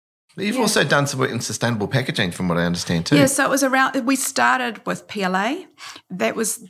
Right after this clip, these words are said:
Speaker 2: a really exciting time until we bought out the world supply of it and had to reformulate.
Speaker 1: Oh, wow.
Speaker 2: So, you know, I think if I l-,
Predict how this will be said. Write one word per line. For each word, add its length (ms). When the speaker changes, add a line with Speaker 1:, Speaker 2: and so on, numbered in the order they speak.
Speaker 2:
a 140
really 340
exciting 560
time 340
until 240
we 140
bought 400
out 260
the 100
world 320
supply 420
of 160
it 300
and 180
had 220
to 320
reformulate. 1120
Speaker 1:
Oh, 80
wow. 360
Speaker 2:
So, 280
you 360
know, 180
I 100
think 280
if 140
I 120
l-, 240